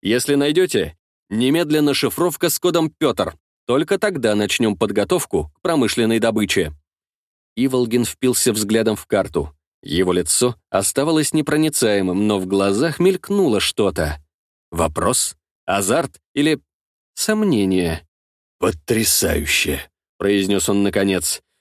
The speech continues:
Голос был ровным, но я уловил лёгкое напряжение. "Такая точность,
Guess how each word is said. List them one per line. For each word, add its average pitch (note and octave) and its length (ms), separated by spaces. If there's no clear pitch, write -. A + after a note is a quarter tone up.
Голос E3 380
был E3+ 240
ровным, G2+ 500
но C#3 80
я E3 200
уловил D#3 380
лёгкое D3+ 380
напряжение. G#2+ 880
"Такая F#2 580
точность, - 800